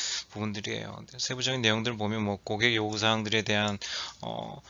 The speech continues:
실제로 작업자 교육이 됐는지, 작업자 검사자 교육이 됐는지, 주 뭐, 교육, 그런 작업자 검사자들에 대한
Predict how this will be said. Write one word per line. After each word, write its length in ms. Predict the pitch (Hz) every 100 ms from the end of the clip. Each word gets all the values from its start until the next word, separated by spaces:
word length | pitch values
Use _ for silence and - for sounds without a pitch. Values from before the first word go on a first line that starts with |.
| -
실제로 240 | - - 113
작업자 380 | 110 104 - 113
교육이 400 | - 113 113 107
됐는지, 500 | 101 104 98 90 101
작업자 380 | 101 101 -
검사자 580 | 101 98 98 101 101 101
교육이 280 | - 101 107
됐는지, 640 | 101 92 95 90 90 95 127 - - - - - - -
주 160 | -
뭐, 280 | 104 101 95 -
교육, 320 | - 113 107 -
그런 720 | - 110 110 110 110 107 107
작업자 800 | 98 101 113 - 113 110 110 - - -
검사자들에 880 | - 110 107 101 107 104 104 101 110
대한 380 | 104 92 107 139